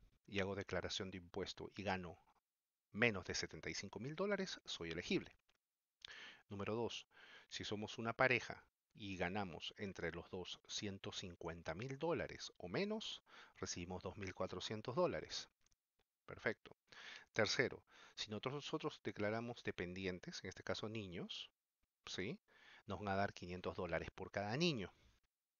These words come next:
¿De acuerdo? Cuarto, ¿cómo el gobierno va a saber si, eh, gano menos de setenta y cinco dólares o ganamos menos de ciento cincuenta mil dólares? Muy sencillo. Ellos van a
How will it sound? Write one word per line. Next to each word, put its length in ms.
¿De 60
acuerdo? 400
Cuarto, 640
¿cómo 240
el 60
gobierno 520
va 100
a 40
saber 380
si, 580
eh, 100
gano 240
menos 280
de 80
setenta 380
y 60
cinco 260
dólares 480
o 140
ganamos 520
menos 340
de 80
ciento 340
cincuenta 480
mil 180
dólares? 460
Muy 260
sencillo. 760
Ellos 380
van 380
a 300